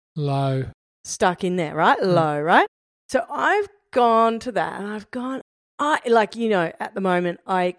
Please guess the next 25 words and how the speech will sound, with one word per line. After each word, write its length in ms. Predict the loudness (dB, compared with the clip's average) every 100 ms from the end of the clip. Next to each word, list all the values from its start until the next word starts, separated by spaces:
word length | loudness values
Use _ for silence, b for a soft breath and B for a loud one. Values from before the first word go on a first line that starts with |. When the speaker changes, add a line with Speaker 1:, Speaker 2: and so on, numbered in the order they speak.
| -6
Speaker 2:
I 140 | -6
kind 220 | -2 4
Speaker 1:
You're 140 | 6 8
Speaker 2:
of, 60 | 6
Speaker 1:
on 120 | 4
fire. 400 | 2 2 2 2
You're 80 | 4
Speaker 2:
I 120 | 6
loo-, 60 | 6
Speaker 1:
angry. 340 | 4 0 0
Speaker 2:
I 120 | 4 6
look 240 | 6 2
forward 580 | 2 8 8 8 4 2
to 120 | 0
little 320 | 4 4 4 0
things 340 | -4 -4 -6
to 120 | -4
annoy 280 | -2 0 0
me 180 | -2 -4
because 300 | -6 -4 -4
it's 160 | -4 0
how 220 | 2 2
I 100 | 0
can 180 | -4 -8
channel 500 | 0 0 2 -2